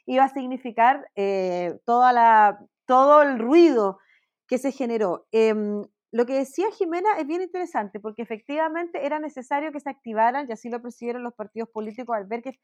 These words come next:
crecían otras figuras, era importante que se activara la carrera presidencial dentro de la centroizquierda, y existían nombres en partidos, pero en el P S no había, y el P S es un partido muy importante como para no tener nombres de candidatos presidenciales.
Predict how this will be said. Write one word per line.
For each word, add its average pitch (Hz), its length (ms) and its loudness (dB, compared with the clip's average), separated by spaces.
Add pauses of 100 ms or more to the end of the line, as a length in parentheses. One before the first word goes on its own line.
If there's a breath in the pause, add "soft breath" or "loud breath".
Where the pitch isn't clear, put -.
(380)
crecían 254 440 -4
otras 285 260 -10
figuras, 294 580 -6
era 247 180 -6
importante 254 540 -10
que 254 80 -12
se 247 100 -10
activara 240 400 -2
la 262 160 -6
carrera 247 320 -8
presidencial 240 580 -8
dentro 247 320 -10
de 233 80 -4
la 220 100 -4
centroizquierda, 226 960 -8 (560 soft breath)
y 262 460 -4
existían 269 800 -4
nombres 294 580 -4
en 240 140 -8
partidos, 294 560 -4
pero 269 140 -8
en 254 80 -10
el 247 100 -12
P 233 140 -6
S 277 180 -8
no 277 140 -2
había, 208 400 -4
y 175 100 -4
el 202 80 -6
P 233 140 -4
S 294 280 -6
es 285 60 -4
un 277 140 -8
partido 254 320 -10
muy 262 240 -4
importante 302 560 -10
como 277 180 -8
para 254 140 -4
no 262 80 -12
tener 247 200 -10
nombres 240 460 -10
de 240 80 -12
candidatos 220 480 -8
presidenciales. 190 840 -12